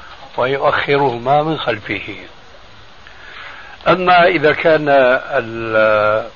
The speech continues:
الثاني فقيها ويعرف أن الأمر أن يقف الاثنان صفا وراء الإمام، فهو يقف خلف الإمام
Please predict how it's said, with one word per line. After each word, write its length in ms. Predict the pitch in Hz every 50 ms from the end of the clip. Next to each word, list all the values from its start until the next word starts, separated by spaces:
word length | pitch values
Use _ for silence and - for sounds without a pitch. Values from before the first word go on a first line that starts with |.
| - - - - - - - - - - - - -
الثاني 800 | 143 113 - - - 151 147 156 156 147 147 135 127 117 110 - - - - - - - - - - - - - - - - -
فقيها 500 | - 120 - - 156 147 143 127 117 117 117 127 117 - - - - - - - - - - - - - - - - - - - -
ويعرف 720 | - 123 123 135 143 147 151 143 131 135 131 113 - -
أن 380 | - - 143 135 127 120 120 123 123 117 117 117 117 117 120 131 - - -
الأمر 560 | 127 120 120 - 147 147 139 131 123 123 123 123 - - - - - - - - - -
أن 180 | 131 131 127
يقف 380 | 131 139 143 - - 143 120 120
الاثنان 840 | 131 120 127 131 - - - 127 131 135 135 131 123 120 110 107 113 110 - - -
صفا 560 | 147 143 - - - - 120 120 113 110 120 - - -
وراء 300 | - 120 113 120 131 135
الإمام، 560 | 135 147 151 127 127 135 143 156 165 180 180 175 - - - - - - - - - - -
فهو 220 | 185 180 185 185
يقف 360 | 185 170 160 - - 151 135 -
خلف 300 | - - 156 135 - -
الإمام 720 | 143 165 - 131 131 143 151 160 170 180 180 180 185 175